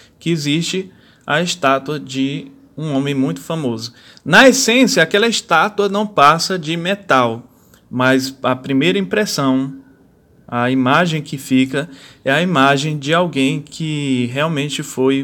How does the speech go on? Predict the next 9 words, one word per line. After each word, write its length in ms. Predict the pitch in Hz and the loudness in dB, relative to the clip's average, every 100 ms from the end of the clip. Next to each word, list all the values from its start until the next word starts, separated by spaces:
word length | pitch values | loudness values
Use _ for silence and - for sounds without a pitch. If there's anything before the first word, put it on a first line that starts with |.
| 135 | -6
uma 160 | 135 127 | -6 -6
pessoa 380 | 127 139 131 131 | -6 -6 -4 -4
brilhante, 680 | 127 151 135 120 151 165 135 | -2 -2 0 0 0 -2 -2
ex-, 260 | 135 - - | -2 -4 -10
extraordinária, 1160 | 131 - 131 131 131 127 131 120 131 147 156 - - - - | -8 -4 -2 0 -2 -4 -2 2 2 2 -2 -6 -16 -20 -4
uma 160 | 131 | -2
pessoa 520 | 131 170 - 135 147 151 | 0 0 -2 2 2 2
de 160 | 160 | -2
fato 920 | 170 - 127 143 139 160 147 123 123 | -4 0 2 2 0 -4 -2 -2 -4